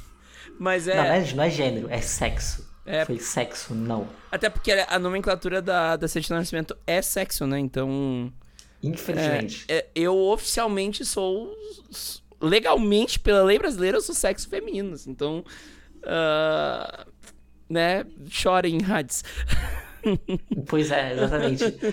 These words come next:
Speaker 2: Tipo, o Estado te reconhece como biologicamente fêmea.
Speaker 1: Exatamente,
Speaker 2: Ó.
Speaker 1: exatamente.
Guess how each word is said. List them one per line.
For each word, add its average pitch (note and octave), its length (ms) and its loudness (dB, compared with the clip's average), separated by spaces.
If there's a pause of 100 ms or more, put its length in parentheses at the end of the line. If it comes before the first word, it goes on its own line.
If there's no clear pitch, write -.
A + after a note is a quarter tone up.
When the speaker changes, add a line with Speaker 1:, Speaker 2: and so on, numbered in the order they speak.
Speaker 2:
Tipo, F3+ 400 -2
o - 20 0
Estado E3+ 680 0
te G3 140 -4
reconhece E3+ 580 -2
como E3 260 -4 (240)
biologicamente F#3 1200 4
fêmea. C3+ 680 0
Speaker 1:
Exatamente, D#3+ 1160 -4 (220)
Speaker 2:
Ó. C#3+ 40 -2
Speaker 1:
exatamente. D3 800 -8